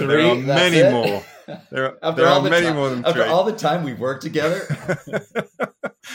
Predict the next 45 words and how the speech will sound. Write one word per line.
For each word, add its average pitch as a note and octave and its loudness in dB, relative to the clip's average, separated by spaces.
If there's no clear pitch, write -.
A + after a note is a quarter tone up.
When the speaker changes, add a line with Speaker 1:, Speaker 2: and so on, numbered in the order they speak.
Speaker 1:
They G#3 6
are G#3+ 6
the G3 2
big G3+ 0
three. A#2 -6
Let's E3 -4
call G#3 -2
them F#3+ 0
Speaker 2:
Okay, - -6
Speaker 1:
the E3+ -6
big D#3 -8
three. G#2+ -8
Speaker 2:
the E2+ -14
big E2 -20
three. D2 -20
Speaker 1:
All D#3 2
right, B2+ 0
so E3+ -2
the D#3+ -6
first A3+ -2
one F3+ -10
is C#3 -10
this, A#2+ -12
man. D3+ -6
You G#3+ -8
are E3+ 0
so - -4
generous. C#3 -6
Now, C#3 -6
I C#3+ -2
mean F3+ -4
that D#3+ -2
in C#3+ -8
across C#3 -10
many D#3+ -4
different D#3 -6
contexts. B2 -6
You're A#2+ -4
a A2+ -14
generous D#3 -2
human C#3 -4
being. B2+ 0
You're A#2+ -14
generous D3+ 0
with C3+ 0